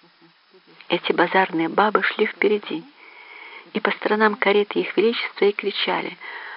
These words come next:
"Мы уже больше не хотим хлеба. У нас уже есть пекарь, жена пекаря и его мальчишка".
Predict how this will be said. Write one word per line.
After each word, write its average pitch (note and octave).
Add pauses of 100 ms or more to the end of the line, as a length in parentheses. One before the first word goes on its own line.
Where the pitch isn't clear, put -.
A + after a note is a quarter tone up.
(380)
"Мы F#3
уже G#3+
больше G#3+
не G3+
хотим C4+
хлеба. F#3 (840)
У F#3
нас G3 (120)
уже -
есть G3+ (160)
пекарь, - (380)
жена F3 (160)
пекаря G#3+ (200)
и -
его F#3
мальчишка". -